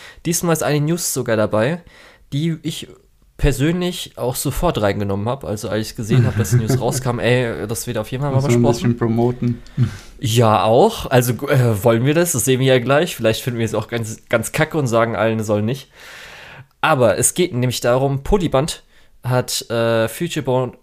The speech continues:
Speaker 1: äh, oder einen Future Boy Conan Kickstarter gestartet.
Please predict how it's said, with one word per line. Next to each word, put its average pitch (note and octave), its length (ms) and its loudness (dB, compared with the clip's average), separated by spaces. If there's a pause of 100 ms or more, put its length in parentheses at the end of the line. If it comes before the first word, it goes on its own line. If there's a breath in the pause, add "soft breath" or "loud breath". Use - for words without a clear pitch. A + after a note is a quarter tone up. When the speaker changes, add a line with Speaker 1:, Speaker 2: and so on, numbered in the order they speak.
Speaker 1:
äh, A#2+ 100 -4
oder A2 240 0
einen A2 160 0
Future C3+ 420 -4
Boy A2+ 360 0
Conan D3 480 0
Kickstarter - 540 -4
gestartet. - 600 -10